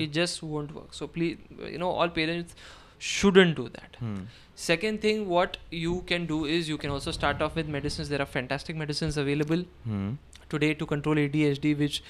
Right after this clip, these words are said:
Speaker 1: kind of improve the imbalance that has happened at the brain level. You can start off with those under the guidance of a psychiatrist.
Speaker 2: Okay.
Speaker 1: Yeah.
Speaker 2: So, uh,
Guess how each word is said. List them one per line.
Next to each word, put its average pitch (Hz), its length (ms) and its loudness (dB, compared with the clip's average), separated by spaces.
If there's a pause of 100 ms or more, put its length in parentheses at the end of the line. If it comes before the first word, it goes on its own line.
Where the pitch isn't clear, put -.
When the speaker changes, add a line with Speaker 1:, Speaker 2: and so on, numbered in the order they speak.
(440)
Speaker 1:
kind 151 220 0
of 151 80 -6
improve 151 500 2
the 156 360 8
imbalance 147 460 4
that 135 100 2
has 135 120 0
happened 147 280 -4
at 147 140 0
the 151 380 6
brain 147 220 6
level. 147 260 2 (400)
You 143 100 0
can - 140 4
start 143 260 8
off 156 100 2
with 156 140 4
those 165 240 6
under 147 240 2
the 151 100 0
guidance 143 340 -2
of 147 80 -14
a 143 60 -10
psychiatrist. 139 640 -8 (300)
Speaker 2:
Okay. 104 240 -6
Speaker 1:
Yeah. 139 160 -4 (300)
Speaker 2:
So, - 220 -2 (240)
uh, 107 500 -2